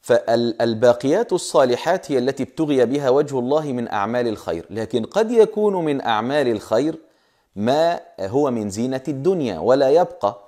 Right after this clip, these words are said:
آه، كأن يتعلم إنسان العلم ليباهي به وليرائي به،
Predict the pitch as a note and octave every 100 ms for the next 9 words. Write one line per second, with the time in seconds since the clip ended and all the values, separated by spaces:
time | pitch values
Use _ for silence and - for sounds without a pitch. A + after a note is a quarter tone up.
0 | _ _ _ _ _ G#2 G#2 A2 G#2+ -
1 | G#2+ C#3 B2 A#2+ G#2 C3+ B2+ A#2 - G#2
2 | - B2 B2 A#2+ - G2+ F2+ A#2+ A#2+ A#2+
3 | A#2 G#2 G2 F#2+ A2 A2 A2 G2 A2 A#2
4 | A2+ G#2 F#2+ F#2+ F#2+ G2+ A2+ A2+ G#2 F#2
5 | A2 A2+ A#2